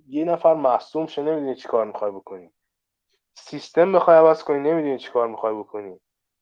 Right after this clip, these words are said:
یعنی ته اینه که آقا واقعاً اون س-، فرد، اسکات و ماتیچ به درد یه تیم چمپیونشیپی شاید بخوره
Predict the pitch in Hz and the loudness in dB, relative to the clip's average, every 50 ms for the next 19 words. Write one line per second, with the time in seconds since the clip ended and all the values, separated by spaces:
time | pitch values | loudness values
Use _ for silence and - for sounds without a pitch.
0 | _ _ _ _ _ - 127 190 226 254 226 196 _ _ _ _ _ _ _ _ | _ _ _ _ _ -14 -10 -8 -6 -6 -8 -8 _ _ _ _ _ _ _ _
1 | - - 240 240 247 240 247 247 247 247 240 240 - 247 240 240 233 226 196 175 | -2 4 6 6 8 8 6 6 4 4 2 0 4 6 6 6 6 4 2 2
2 | 175 190 190 196 190 190 202 214 233 226 202 220 220 208 175 143 131 - - - | 4 6 6 6 6 6 6 4 4 4 4 2 2 2 0 -4 -10 -18 -20 -20
3 | - - _ _ _ 151 - - 90 92 82 - - - 165 170 170 156 156 160 | -20 -20 _ _ _ _ -20 -20 -18 -18 -18 -12 -4 -2 0 0 0 0 -2 -6
4 | 156 - - 160 160 - 165 165 165 170 165 165 - 220 - - 190 185 202 208 | -8 -4 -4 -4 -4 -2 -4 -4 -4 -4 -6 -6 -8 -14 -8 -6 -2 4 6 6
5 | 220 220 220 214 214 - - 220 214 208 - - 180 170 165 165 - 180 175 170 | 6 6 4 0 -4 -4 -4 -4 -4 -2 0 2 2 2 2 0 -2 -4 -4 -4
6 | - - 175 - - 180 - - 156 135 123 - - - - 117 110 104 98 | -4 -8 -10 -8 -8 -2 4 8 8 8 6 4 -2 -6 -4 -4 -6 -6 -8